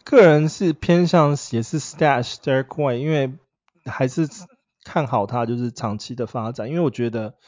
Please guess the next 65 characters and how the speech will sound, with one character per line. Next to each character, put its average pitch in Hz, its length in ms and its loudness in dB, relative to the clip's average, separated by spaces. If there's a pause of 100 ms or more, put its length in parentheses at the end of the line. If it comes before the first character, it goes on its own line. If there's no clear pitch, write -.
(380)
就 165 120 -4
像 165 180 2
刚 156 100 0
刚 151 60 0
翔 120 200 -4
哥 127 100 -2
讲 104 320 -8
的， 139 80 -2
Malcolm 151 200 -4
Brogdon 143 360 -2
在 120 380 -4 (260)
就 123 120 -10
是 120 300 -6
比 117 80 -10
较 135 100 -2
容 123 180 -2
易 127 40 -4
受 123 220 0
伤 120 200 -6
的 117 60 -6
情 104 280 -12
况 107 180 -10
下， 107 260 -8 (460)
其 135 140 -4
实 131 420 0 (1040)
主-， 135 240 -2
我 131 100 0
觉 151 120 6
得 180 100 8
教 175 240 4
练 156 120 4
应 143 80 -2
该 139 140 2
在， 131 380 -2
在 135 180 -2
分 131 120 -2
钟 131 100 -2
数 127 160 -4
安 117 160 -4
排， 104 180 -8
就 120 160 -8
像 123 180 -2
刚 117 140 -8
刚 - 20 -10
讲 101 140 -8
的， 101 60 -10
也 101 120 -10
是 120 340 -6 (800)
同 135 180 -2
样 139 200 0
就 127 80 -8
是 120 280 -6 (500)
他 - 120 -4
们 139 120 -2
志 156 220 -2
在 139 160 4
季 127 220 -2
后 123 160 2
赛， 110 240 -6
不 - 120 -6
会 139 80 0
把 123 120 -2
Malcolm 127 360 -6
Brogdon 120 300 -6
的， 101 160 -10